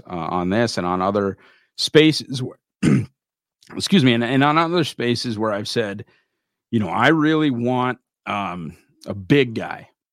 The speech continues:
right? I, I want a big defensive lineman. And Chris Jenkins is listed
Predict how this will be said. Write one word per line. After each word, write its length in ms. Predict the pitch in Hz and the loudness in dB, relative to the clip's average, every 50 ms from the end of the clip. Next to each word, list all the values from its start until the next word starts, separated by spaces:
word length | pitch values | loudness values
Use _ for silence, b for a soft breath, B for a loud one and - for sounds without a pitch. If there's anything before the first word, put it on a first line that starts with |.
| _ _ _ _ _ - | _ _ _ _ _ -12
right? 320 | 82 92 95 92 90 - - | -10 -8 -8 -8 -10 -10 -10
I, 40 | - | -8
I 40 | 95 | -6
want 220 | 98 104 101 95 | -6 -4 -6 -6
a 160 | 90 87 98 98 - _ _ _ | -8 -10 -12 -12 -16 _ _ _
big 300 | - 139 139 139 117 107 | 4 4 4 4 0 -4
defensive 480 | 110 113 110 - 110 95 98 - 92 85 | -4 -4 -4 -4 -6 -8 -8 -10 -12 -14
lineman. 320 | 69 62 64 65 65 65 - _ _ - | -14 -16 -16 -16 -18 -20 -20 _ _ -6
And 120 | 110 110 | -6 -6
Chris 300 | - - - 180 202 - | -6 0 0 0 0 0
Jenkins 680 | - - 135 131 120 - 104 90 87 82 78 - - - - - _ _ _ _ _ _ _ _ _ _ _ _ | -2 -2 -2 -2 -2 -4 -6 -8 -8 -10 -10 -12 -14 -14 -18 -20 _ _ _ _ _ _ _ _ _ _ _ _
is 320 | 98 101 101 101 98 - 104 | -6 -4 -4 -4 -4 -4 -4
listed 840 | 113 117 131 160 190 190 - - - - 69 - - 98 95 101 | -2 0 2 2 2 2 0 -2 -6 -10 -10 -8 -10 -10 -10 -16